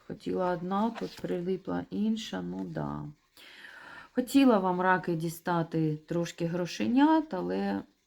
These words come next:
на жаль. Давайте спробуємо. Там ще одна карта.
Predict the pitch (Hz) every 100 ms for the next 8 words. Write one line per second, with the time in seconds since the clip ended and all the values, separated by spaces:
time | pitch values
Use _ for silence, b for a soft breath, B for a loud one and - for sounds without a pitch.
0 | _ _ _ - - 165 180 190 160 151
1 | 139 147 _ _ _ B B B 190 254
2 | 285 - - 156 160 147 156 170 165 180
3 | 170 - 220 214 165 156 - 160 - -